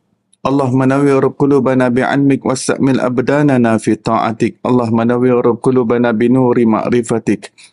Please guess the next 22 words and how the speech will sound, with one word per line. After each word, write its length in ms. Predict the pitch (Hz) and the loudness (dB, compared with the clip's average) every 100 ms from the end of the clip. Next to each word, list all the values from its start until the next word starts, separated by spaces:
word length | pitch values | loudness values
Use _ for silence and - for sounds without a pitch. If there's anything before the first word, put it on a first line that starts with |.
| _ 120 | _ -6
وطهر 540 | 117 117 104 123 120 123 110 | -4 -4 -2 0 0 -2 -4
قلوبنا 480 | - 127 127 120 120 | -2 0 2 0 0
عن 180 | - 120 | 0 0
غيرك. 520 | 113 123 123 127 120 | 0 0 0 0 -2
اللهم 360 | - 123 117 117 | -2 0 0 -2
أخرج 500 | - 113 - 117 110 | -2 -4 -2 -2 0
من 240 | 104 104 104 | 0 0 0
قلوبنا 640 | 127 113 107 101 92 87 - _ _ _ _ _ _ _ | 0 2 2 2 0 -2 -8 _ _ _ _ _ _ _
كل 200 | 135 131 | 0 0
قدر 480 | 127 139 131 135 139 | 0 -2 -2 0 2
الدنيا 580 | 135 113 127 139 135 131 | 0 2 0 2 2 2
وكل 440 | 127 123 139 127 | 0 -2 0 0
محل 340 | 127 120 143 | 0 0 0
للخلق 720 | 135 113 107 101 - 104 92 - - - - _ - | 2 2 2 0 -2 -4 -4 -6 -12 -12 -20 _ -2
يميل 420 | 113 127 123 123 | 0 2 2 0
بنا 280 | 110 120 113 | 2 0 0
إلى 260 | 120 117 | 0 0
معصيتك 800 | 117 110 - - 131 123 127 104 | 0 -2 -4 -2 0 0 -2 -2
أو 140 | 113 | -2
يشغلنا 800 | 120 117 110 110 117 135 131 113 | 0 0 0 0 2 2 2 2
عن 200 | 71 101 | 0 -2
طاعتك 580 | 98 113 85 107 - 98 | -2 -2 -2 -4 -4 -4